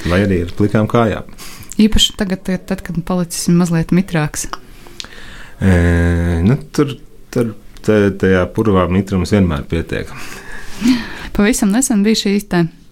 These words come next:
Speaker 2: izstādes atklāšana. Cik daudz cilvēki tad, em, šajā, mm, nedēļas nogalē paviesojās, ā, izstādē Sauļa, un, mm, pirmo ci-, dažu cilvēku reakcijas jau raksturēja, bet, em,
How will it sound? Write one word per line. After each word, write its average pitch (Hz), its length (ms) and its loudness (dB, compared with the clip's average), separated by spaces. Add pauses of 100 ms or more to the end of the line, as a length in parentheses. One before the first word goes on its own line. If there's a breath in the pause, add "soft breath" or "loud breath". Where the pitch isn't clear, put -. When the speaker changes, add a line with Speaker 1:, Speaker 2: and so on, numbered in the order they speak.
(220)
Speaker 2:
izstādes 185 680 2
atklāšana. 156 800 0 (480 loud breath)
Cik 226 240 2
daudz 233 400 2
cilvēki 214 640 2
tad, 175 240 -4
em, 180 320 4
šajā, 196 400 2
mm, 175 720 2
nedēļas 185 440 2
nogalē 202 480 4
paviesojās, 196 920 2 (160)
ā, 185 80 2 (140)
izstādē 180 640 0
Sauļa, 208 640 4
un, 175 60 2 (580 loud breath)
mm, 185 840 2 (180)
pirmo 214 340 6
ci-, 190 220 -6
dažu 196 360 -2
cilvēku 202 480 -2
reakcijas 175 500 -2
jau 175 120 2 (100)
raksturēja, 202 560 0
bet, 180 340 -2
em, 190 260 4